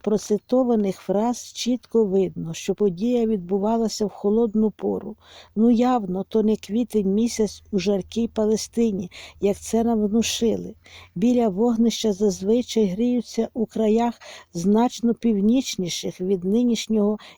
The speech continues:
Єрусалиму. І то взимку гріються, а не у квітні. До того ж,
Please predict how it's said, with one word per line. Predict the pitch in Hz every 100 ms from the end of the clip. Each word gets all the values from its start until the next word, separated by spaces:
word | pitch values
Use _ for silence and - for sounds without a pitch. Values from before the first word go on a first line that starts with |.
| -
Єрусалиму. | 214 220 - 226 196 202 196 202 214 _ - - _
І | 240
то | 226 - 214 180 -
взимку | 196 160 214 247 196 -
гріються, | 156 160 170 147 - - 143
а | 160
не | 160 151
у | 143
квітні. | - 156 151 - 170 190 _ _ _
До | 180 226
того | - 214 202 190
ж, | 190 - -